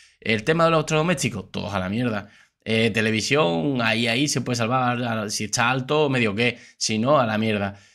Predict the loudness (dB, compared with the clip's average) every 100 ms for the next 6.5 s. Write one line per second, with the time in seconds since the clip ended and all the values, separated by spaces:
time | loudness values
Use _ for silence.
0 | -6 0 0 2 2 2 0 -6 _ -12
1 | -6 -4 -2 -2 -4 -2 -2 -4 -4 -2
2 | 0 0 -2 0 0 0 0 0 0 0
3 | 0 0 0 -2 0 0 0 -4 -4 _
4 | _ _ -16 -6 -2 0 0 0 0 0
5 | 0 -4 -14 -8 -6 -2 0 0 0 -2
6 | -4 -4 -8 -6 -6